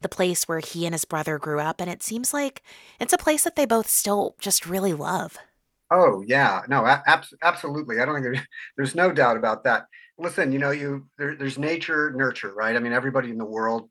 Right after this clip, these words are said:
Speaker 2: knows that part of them was forged by the place that they, they grew up in. And, and yet you'll find these people who distance themselves from the place that they grew up in. I mean, can't wait to get away from them. And there's so many people who will, uh, in some ways, fudge it. You know, you say,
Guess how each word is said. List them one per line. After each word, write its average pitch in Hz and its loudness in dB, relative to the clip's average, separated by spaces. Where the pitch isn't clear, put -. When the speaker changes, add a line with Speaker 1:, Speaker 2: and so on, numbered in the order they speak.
Speaker 2:
knows 117 -2
that 104 -4
part 127 2
of 117 -4
them 117 -2
was 98 -8
forged 123 -2
by 117 0
the - -10
place 113 -4
that 113 -16
they, 110 0
they 110 2
grew 110 0
up 107 2
in. 82 -10
And, 117 0
and 135 4
yet 165 6
you'll 165 4
find 202 6
these 160 0
people 117 -4
who 113 -4
distance 131 -2
themselves 104 -4
from 110 -2
the 107 -6
place 101 -6
that 113 -8
they 98 -4
grew 95 -8
up - -12
in. 92 -8
I - -6
mean, 107 -8
can't 123 -2
wait 139 2
to 135 -4
get 95 -8
away 87 -12
from 87 -12
them. 101 -12
And 120 -2
there's 120 -4
so 127 -4
many 127 -4
people 135 -6
who 139 -4
will, 143 -2
uh, 123 2
in 131 -6
some 151 -2
ways, 156 0
fudge 147 6
it. 95 -12
You 110 -6
know, 104 -2
you 117 -2
say, - 2